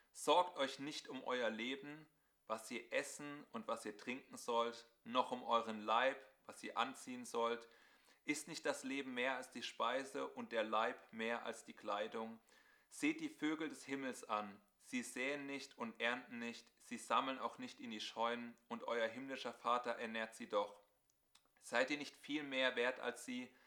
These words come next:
Wer aber von euch kann durch seine Sorgen zu seiner Lebenslänge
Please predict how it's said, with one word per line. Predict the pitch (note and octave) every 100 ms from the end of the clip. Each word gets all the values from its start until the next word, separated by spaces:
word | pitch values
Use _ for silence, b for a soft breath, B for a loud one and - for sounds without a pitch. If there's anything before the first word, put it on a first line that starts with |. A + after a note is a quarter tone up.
| b b b b
Wer | C3+ C#3
aber | C#3+ C3+
von | C#3 C3+
euch | C#3 C3+
kann | - C3 C3 _
durch | C3 -
seine | - A#2 A#2+ - _ b b -
Sorgen | - C3+ D3 - D3+
zu | - B2
seiner | B2 A#2+
Lebenslänge | A2+ A#2+ C#3 C#3 - B2 B2